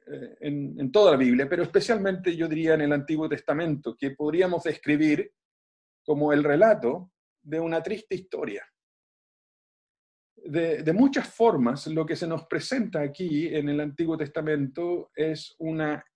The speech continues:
triste historia de la humanidad en su relación con Dios. El Antiguo Testamento nos cuenta cómo todos los grandes personajes de la, de la Biblia,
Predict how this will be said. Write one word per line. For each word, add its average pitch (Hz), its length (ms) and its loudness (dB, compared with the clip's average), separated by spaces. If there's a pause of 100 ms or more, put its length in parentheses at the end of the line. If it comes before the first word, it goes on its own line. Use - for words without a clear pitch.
(200)
triste 240 440 0
historia 151 600 0
de 139 120 0
la 143 100 2
humanidad 135 680 0 (460)
en 151 140 0
su 151 180 -2
relación 135 500 0
con 123 200 -2
Dios. - 500 -8 (920)
El 151 100 2
Antiguo 180 340 6
Testamento 180 480 2
nos 160 200 -2
cuenta 185 420 0
cómo 180 320 0
todos 202 340 10
los 180 280 0
grandes 190 580 0
personajes 175 640 -6
de 160 140 -2
la, 156 240 2
de 151 140 0
la 147 80 4
Biblia, 143 500 0